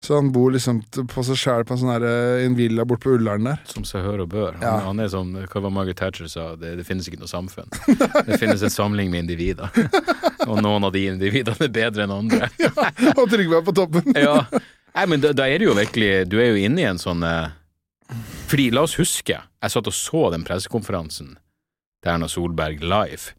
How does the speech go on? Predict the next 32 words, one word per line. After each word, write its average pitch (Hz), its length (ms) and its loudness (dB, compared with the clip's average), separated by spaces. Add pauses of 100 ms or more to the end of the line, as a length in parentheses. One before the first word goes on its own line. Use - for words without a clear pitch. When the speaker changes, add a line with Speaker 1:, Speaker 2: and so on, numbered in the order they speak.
(340)
Speaker 2:
og 92 80 -6
det 101 240 0
hun 196 220 2
sa, - 340 0 (340)
fordi 117 240 0
det 101 140 -2
her 151 180 0
er 107 40 0
det 95 260 2
som, 85 260 -4
eh, 82 540 -4 (220)
som, 87 280 -4
eh, 82 300 -6
som 107 160 -4
jeg 113 160 0
beit 82 160 -6
meg 82 60 -6 (100)
merke - 200 -12
i, 78 40 -10
som 85 160 -8
er 80 80 -6
en 78 80 -10
sånn 90 160 -6
ene, 80 240 -6 (1080)
eh, 92 200 -2
ok, 135 220 0
la 120 100 2
oss - 160 -2
si 196 100 0
hun 110 200 2
er 85 40 2
forrådt. 80 460 -6